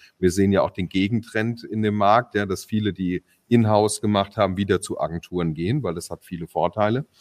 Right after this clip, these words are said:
Ähm, nichtsdestotrotz, es gibt so ein paar Grundvoraussetzungen. Daten, Ownership bei einem selber. Die First-Party-Daten, wie viele Leute habe ich wirklich, wie kann ich die wieder ansprechen? Das geht ja noch. Und das wird auch weiterhin gehen. Ähm,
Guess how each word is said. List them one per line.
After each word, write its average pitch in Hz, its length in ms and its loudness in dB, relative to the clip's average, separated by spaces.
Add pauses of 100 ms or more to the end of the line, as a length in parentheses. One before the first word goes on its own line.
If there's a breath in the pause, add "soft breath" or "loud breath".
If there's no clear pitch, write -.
(420 loud breath)
Ähm, 104 300 8
nichtsdestotrotz, 113 640 4
es - 40 -14
gibt - 140 -6
so 104 80 0
ein 90 60 -2
paar 98 160 2
Grundvoraussetzungen. 67 960 -6
Daten, 131 560 2
Ownership 110 640 0 (640)
bei 92 320 2
einem 87 240 -2
selber. 76 400 -6 (260)
Die 87 220 -2 (240 soft breath)
First-Party-Daten, 92 1080 0
wie 104 80 -6
viele 104 180 2
Leute 98 280 4
habe 95 160 0
ich 92 160 -10
wirklich, 104 340 -2
wie 98 80 0
kann 95 160 -2
ich 87 140 -6
die 107 140 -2
wieder 98 260 2
ansprechen? - 480 -6
Das - 240 -2
geht 117 220 -2
ja 71 120 2
noch. 62 300 -12 (480)
Und 87 100 2
das 90 160 4
wird 101 140 6
auch 80 140 -2
weiterhin 85 440 0
gehen. - 200 -14 (520 loud breath)
Ähm, 92 480 2